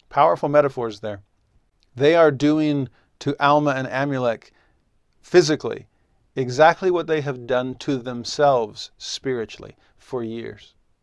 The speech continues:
Hunger, no bread of life. Thirsty,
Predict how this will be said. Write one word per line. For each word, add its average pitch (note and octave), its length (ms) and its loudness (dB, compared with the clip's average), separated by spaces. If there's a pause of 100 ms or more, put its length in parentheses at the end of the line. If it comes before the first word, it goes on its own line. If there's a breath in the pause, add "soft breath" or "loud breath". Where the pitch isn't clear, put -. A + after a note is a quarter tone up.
(640)
Hunger, G3 540 -6 (1000)
no C#3 300 0
bread B2 320 -4
of G2+ 140 -12
life. G#2 360 -10 (160 soft breath)
Thirsty, G3+ 680 -4